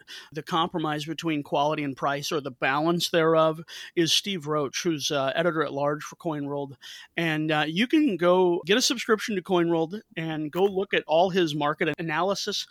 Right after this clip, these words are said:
pieces over the years. I seem to think he wrote about that very recently, where he said, you know, "Here's a coin that i-, it's hold, but,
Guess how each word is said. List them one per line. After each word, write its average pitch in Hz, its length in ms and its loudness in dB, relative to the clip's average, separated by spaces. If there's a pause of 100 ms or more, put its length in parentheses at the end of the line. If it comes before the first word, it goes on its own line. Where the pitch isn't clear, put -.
(340)
pieces 196 560 -4
over 180 240 4
the 170 100 0
years. 185 540 -2 (340)
I 185 100 2
seem 294 300 2
to 233 80 -2
think 185 220 -2
he 190 120 -4
wrote 175 200 2
about 165 240 -2
that 165 160 -2
very 180 200 2
recently, 175 360 -2 (100)
where 147 480 -6 (240)
he 180 140 -8
said, 175 320 -4
you 170 80 2
know, 156 80 2
"Here's 208 260 4
a - 40 -8
coin 190 380 2
that 165 200 2 (180)
i-, 156 160 -6
it's 165 160 -4
hold, 185 560 6
but, 165 240 4